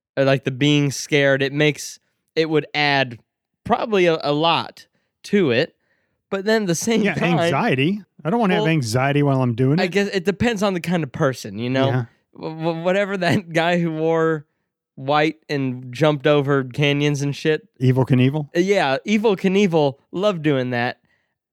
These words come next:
Speaker 1: If I had to do that to save y'all's lives, it would <laughs> take a really long time of, "Fuck, okay, okay." <laughs> Not really, but I would have so much anxiety. He just did it. It's the same thing. Like,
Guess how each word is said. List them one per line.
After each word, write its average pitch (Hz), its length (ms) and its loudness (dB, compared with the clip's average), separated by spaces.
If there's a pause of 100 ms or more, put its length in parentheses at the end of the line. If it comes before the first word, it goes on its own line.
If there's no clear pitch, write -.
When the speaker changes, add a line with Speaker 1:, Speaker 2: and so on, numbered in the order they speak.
Speaker 1:
If 185 280 0
I 196 200 0
had 196 340 0
to 233 80 -6
do 185 220 2
that 202 300 -2
to 175 100 -2
save 180 280 0
y'all's 180 280 0
lives, 180 480 0 (800)
it 190 160 0
would 175 180 4 (420)
<laughs> - 80 -20
take 202 200 2
a 185 60 2
really 180 400 0
long 170 480 0
time 147 540 -2 (300)
of, 139 240 0 (320)
"Fuck, - 260 -16
okay, 120 300 -8
okay." - 260 -6 (680)
<laughs> - 560 -20
Not 175 220 -2
really, 131 220 0
but 117 320 -4
I 165 120 0
would 175 140 4
have 156 260 0
so 165 200 0
much 156 220 0
anxiety. 143 680 0
He 170 120 -4
just 120 200 -8
did 110 180 -2
it. 98 100 -16 (560)
It's 175 160 -2
the 175 80 -2
same 190 260 0
thing. 127 300 -2
Like, 113 300 -6